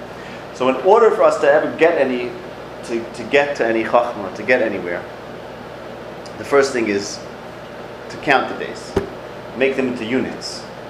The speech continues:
that don't blur into, into this, don't suck us into them, and, and, and, and hold us back from, from any development, from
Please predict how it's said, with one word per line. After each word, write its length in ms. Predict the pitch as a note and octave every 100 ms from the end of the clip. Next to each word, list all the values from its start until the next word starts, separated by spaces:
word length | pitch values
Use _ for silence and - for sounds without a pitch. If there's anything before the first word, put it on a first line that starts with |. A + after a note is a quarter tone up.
| - - - - -
that 100 | -
don't 260 | A#2+ A#2 G#2+
blur 360 | B2 A2+ G2 - - -
into, 260 | F#2 -
into 220 | A2 G#2+
this, 320 | G2+ G2 - -
don't 160 | B2
suck 260 | B2 C3 -
us 140 | A2+
into 180 | A#2+ A2
them, 160 | G2+ F#2+ - - - - - - -
and, 160 | F#2 F#2+ F2
and, 200 | F#2+ F#2+
and, 380 | - G2 F#2+ F#2 F2 - - - - - - G2+
and 140 | G2+
hold 220 | C3 B2+
us 100 | A2
back 340 | G#2 A#2 G2+ -
from, 220 | G2 F#2 F#2 F#2
from 260 | G#2+ G2+
any 180 | G2+ G#2+
development, 600 | G#2+ C3+ G3 - - -
from 280 | - - G2